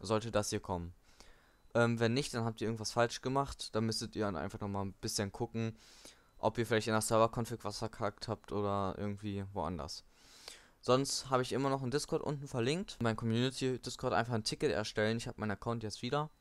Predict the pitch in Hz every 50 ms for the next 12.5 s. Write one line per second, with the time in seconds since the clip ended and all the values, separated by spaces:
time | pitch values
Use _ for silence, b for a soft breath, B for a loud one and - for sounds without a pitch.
0 | B B B B B B B B B B B B B - 110 110 110 110 107 104
1 | - 117 107 101 - 110 104 104 101 - - - 98 - 110 76 98 95 98 98
2 | - - 101 98 95 95 92 - - - - - 123 113 127 - - 107 98 90
3 | - 80 98 120 131 139 131 127 - 123 120 127 127 b b b b - 143 151
4 | - 170 160 - 160 151 - 131 131 139 - - - 135 131 123 123 123 120 -
5 | - 120 123 117 117 120 117 107 104 110 110 104 - 107 - - - 104 104 120
6 | 123 139 151 151 156 151 - - _ - 110 107 107 107 117 117 - - 107 -
7 | - 101 107 123 135 123 120 113 - - 107 95 101 101 98 98 110 113 127 123
8 | - 98 90 90 92 95 95 95 - B B B B B B B - 113 107 113
9 | 113 - 98 107 110 104 110 - 104 104 110 98 110 107 104 104 104 101 - -
10 | 104 101 101 - - 110 107 110 113 110 107 - - - 113 - - - 101 101
11 | 101 98 107 117 - 123 131 131 131 107 - 110 110 110 - - - 107 101 98
12 | 131 131 - - - 143 139 139 - B